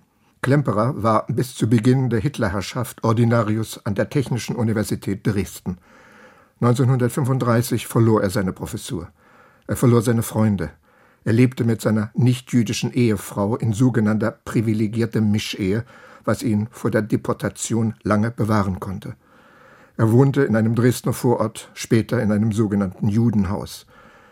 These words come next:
Er musste Fabrikarbeit leisten. Immer blieb ihm die Sprache, die eigene als ein Instrument und die seiner Gegner als Objekt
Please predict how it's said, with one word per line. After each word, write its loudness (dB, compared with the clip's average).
Er 0
musste -2
Fabrikarbeit 0
leisten. -8
Immer 2
blieb -2
ihm 0
die 0
Sprache, -6
die -2
eigene 2
als -6
ein -2
Instrument -2
und 2
die 8
seiner 2
Gegner 0
als -6
Objekt -6